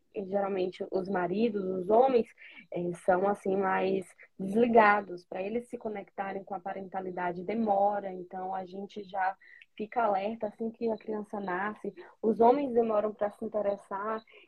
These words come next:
E, <laughs> e não vai, não vai me dizer que, assim, a mulher tá cansada, se sentindo sobrecarregada,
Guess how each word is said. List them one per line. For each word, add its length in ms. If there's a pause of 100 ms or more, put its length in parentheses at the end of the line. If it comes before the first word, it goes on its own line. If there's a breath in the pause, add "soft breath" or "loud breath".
(160)
E, 180
<laughs> 480 (480 loud breath)
e 60
não 160
vai, 380
não 160
vai 140
me 120
dizer 400
que, 200
assim, 300
a 80
mulher 240
tá 140
cansada, 580
se 120
sentindo 440
sobrecarregada, 1040